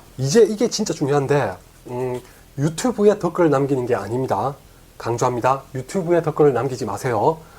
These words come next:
응모는 제가 예전에 쓰던 네이버 블로그로 와주시면 됩니다. 제가 댓글로 네이버 블로그 주소를 남길 테니까 그쪽으로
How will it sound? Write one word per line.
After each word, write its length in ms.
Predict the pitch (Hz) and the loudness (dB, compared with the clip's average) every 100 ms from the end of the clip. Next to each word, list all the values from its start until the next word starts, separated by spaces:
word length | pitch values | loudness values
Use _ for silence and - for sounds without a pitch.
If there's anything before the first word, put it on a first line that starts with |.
| - - | -10 2
응모는 540 | 160 175 180 214 226 - - - | 4 4 4 2 2 -6 -20 -18
제가 340 | - 117 147 110 | -6 -2 -2 -2
예전에 320 | 113 151 170 | 0 2 2
쓰던 440 | 165 147 156 143 | -2 -2 -2 -2
네이버 460 | 107 113 156 156 151 | -6 -4 0 0 0
블로그로 720 | - 135 165 208 180 175 180 - | -8 -4 2 2 2 2 0 -4
와주시면 520 | - 107 113 - 110 | -10 -8 -8 -6 -6
됩니다. 380 | 123 113 104 92 - - - - - | -2 -4 -4 -6 -10 -20 -20 -20 -8
제가 260 | 123 139 | -2 0
댓글로 540 | - 151 156 143 151 147 | 0 0 2 4 4 2
네이버 260 | 117 147 143 | -2 0 0
블로그 320 | 131 143 143 | 0 -2 -2
주소를 320 | 120 143 135 | -2 0 2
남길 260 | 123 135 131 | 0 -4 -6
테니까 500 | 123 110 127 117 - - - - | -6 -4 -2 -2 -4 -18 -20 -16
그쪽으로 600 | - 147 - 170 165 156 | -6 0 2 4 4 2